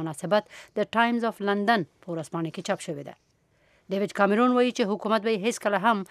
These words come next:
د یو برتانوي ژورنالیست د خوشي کولو لپاره د اسلامي دولت ډلې ته تاوان ورنکړي او بهترین ځواب به دا وي چې د اسلامي دولت په شان ډلې نیست و نابود شي. ښاغلي اوباما هم د اسلامي دولت سره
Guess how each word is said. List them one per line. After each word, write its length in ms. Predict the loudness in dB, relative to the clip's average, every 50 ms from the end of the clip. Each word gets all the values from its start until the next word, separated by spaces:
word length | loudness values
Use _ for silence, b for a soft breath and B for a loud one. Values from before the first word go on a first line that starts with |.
| B B B B 4
د 80 | 6
یو 60 | 6 6 6
برتانوي 480 | 4 2 2 0 0 2 2 2 0 0
ژورنالیست 500 | 0 0 0 0 -2 -2 -4 -4 -6 -8
د 80 | -8 -8
خوشي 220 | -8 -10 -8 -4
کولو 280 | -2 2 2 4 4 4
لپاره 260 | 4 6 6 6 6 4 2 B B B B B B
د 160 | 2 2 2
اسلامي 380 | 2 2 2 2 4 4 4 6 6 4
دولت 360 | 6 6 4 2 2 4 4
ډلې 200 | 4 4 4 2 -2 -6
ته 120 | -6 -4 -2
تاوان 340 | 0 2 2 2 2 0 0 -2
ورنکړي 400 | -2 -2 -2 -4 -2 -2 -4 -6 -6 B B B B 0
او 60 | 0 2 2 0
بهترین 440 | -2 -2 0 2 4 4 4 4
ځواب 280 | 4 4 2 2 0 -4
به 100 | -2 0
دا 100 | 0 2 2
وي 100 | 2 2
چې 80 | 2 2 0 0 B B B B -2
د 140 | 0 0 0
اسلامي 340 | -2 -2 0 0 2 4 4
دولت 260 | 4 4 2 -2 -6
په 140 | -8 -6 -6
شان 180 | -4 -4 -4 -2 0
ډلې 420 | 0 0 0 -2 -2 -2 0 0 0
نیست 240 | 0 -2 -2 -4 -4
و 120 | -4 -4
نابود 300 | -4 -4 -6 -8 -8 -10
شي. 100 | -14 -16 -20 _ _ _ _ _ _ _ B B B B B B B B B B 4
ښاغلي 300 | 6 6 8 8 6 6
اوباما 300 | 8 8 8 8 8 6 4
هم 160 | 2 2 2
د 120 | 2 2 2
اسلامي 260 | 2 2 2 2 2 2
دولت 240 | 2 2 2 0 0
سره 160 | 0 0 0